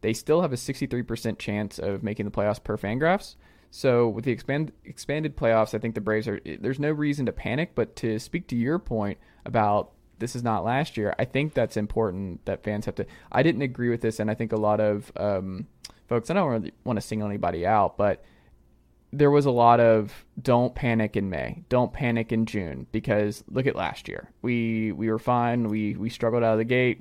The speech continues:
We made some summer trades, and then bam, we took off. That's not a formula that works out m-, very often. Like, that's an amazing run, and we, we struck lightning in a bottle post Acuna's injury, and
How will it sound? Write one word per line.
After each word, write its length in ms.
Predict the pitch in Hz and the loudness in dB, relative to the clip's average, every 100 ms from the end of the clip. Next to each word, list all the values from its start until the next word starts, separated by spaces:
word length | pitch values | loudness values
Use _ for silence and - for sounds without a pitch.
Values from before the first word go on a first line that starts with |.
| - | -6
We 120 | 101 | -6
made 220 | 98 98 | -4 -4
some 140 | - 104 | -4 -6
summer 220 | 113 107 | -2 -2
trades, 480 | - 151 143 135 120 | 0 2 2 2 -2
and 100 | 104 | -4
then 140 | 107 | -2
bam, 460 | 113 113 101 73 - - | 0 0 2 -2 -8 -8
we 100 | 113 | -4
took 180 | 110 98 | -4 0
off. 240 | 82 - - _ - - _ _ _ _ _ _ _ _ - | 0 -2 -8 _ -20 -20 _ _ _ _ _ _ _ _ 0
That's 240 | 156 165 | 2 4
not 120 | 233 208 | 2 2
a 100 | 156 _ _ | 0 _ _
formula 640 | - 143 147 127 117 104 98 | -2 0 2 2 4 4 4
that 200 | 107 92 | 2 2
works 400 | 87 110 101 - | 2 0 -2 -2
out 340 | 85 64 60 - - | -2 0 -2 -8 -16
m-, 280 | - 78 - - | -12 -10 -10 -4
very 220 | 101 78 | -2 -2
often. 360 | 57 - 95 | -4 -6 -4
Like, 160 | 120 131 | -2 2
that's 180 | 170 180 | 2 4
an 80 | 175 | 2
amazing 540 | 143 127 135 143 135 | 4 4 2 2 0
run, 260 | 107 113 127 | 2 2 2
and 160 | 113 | 2
we, 320 | 123 131 127 | 2 4 4
we 200 | 123 113 | 2 -2
struck 280 | 131 - 120 | -2 0 0
lightning 280 | 113 101 120 | 0 0 -2
in 100 | 110 | -2
a 40 | |
bottle 360 | 95 104 113 120 | 2 4 6 4
post 380 | - 113 117 - | 2 0 0 -2
Acuna's 440 | 113 113 117 113 | -2 0 0 0
injury, 380 | 110 113 131 139 | 0 0 0 0
and 180 | 113 | -2